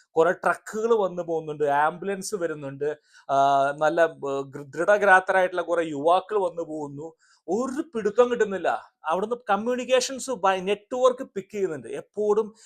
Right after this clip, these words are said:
ജനറേറ്റർ വർക്ക് ചെയ്യുന്നുണ്ട്, ഭയങ്കര സൗണ്ട്, ആളുകൾ വന്നും പോകുന്നു, ഭക്ഷണങ്ങൾ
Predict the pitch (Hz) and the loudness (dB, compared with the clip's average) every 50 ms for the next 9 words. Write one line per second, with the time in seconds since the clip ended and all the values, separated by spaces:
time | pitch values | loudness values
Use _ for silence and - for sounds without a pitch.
0 | - _ 135 156 170 170 190 185 208 214 220 196 190 208 220 220 165 156 165 165 | -20 _ -6 -4 -2 -2 0 0 0 0 0 0 0 0 0 2 2 2 0 0
1 | 165 185 170 - - 180 180 175 165 175 160 156 160 170 180 - _ _ _ _ | 2 0 -2 -2 -2 -4 -4 -4 -4 -6 -6 -6 -6 -6 -8 -8 _ _ _ _
2 | - 135 147 160 180 190 190 214 214 202 - - 190 170 165 165 165 165 175 185 | 0 2 2 2 0 0 -2 -2 -2 -2 -2 0 0 0 0 -2 -4 -8 -6 -6
3 | 185 180 _ - 143 143 151 165 175 180 185 190 196 190 185 165 160 175 185 196 | -6 -8 _ -4 -2 0 2 2 2 2 2 0 0 0 2 0 0 -2 -4 -6
4 | 208 196 160 175 170 170 165 165 170 165 165 190 190 - _ _ _ - - _ | -6 -4 -2 -2 -2 0 -2 -4 -6 -6 -8 -8 -8 -10 _ _ _ -20 -6 _
5 | - 147 147 - - - 220 233 226 226 233 226 220 | 0 0 0 0 -4 -6 -4 -4 0 4 4 6 6